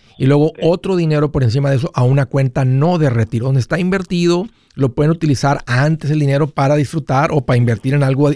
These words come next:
Speaker 1: algo diferente, y mientras está invertido el dinero. Pero,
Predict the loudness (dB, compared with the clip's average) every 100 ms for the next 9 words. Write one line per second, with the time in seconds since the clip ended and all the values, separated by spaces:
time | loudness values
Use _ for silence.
0 | -2 -2 2 2 0 -2 -4 -4 -8 _
1 | _ -4 0 0 0 -2 0 0 -2 0
2 | 0 0 -2 -4 _ _ _ _ _ _
3 | _ _ -2 0 2 -2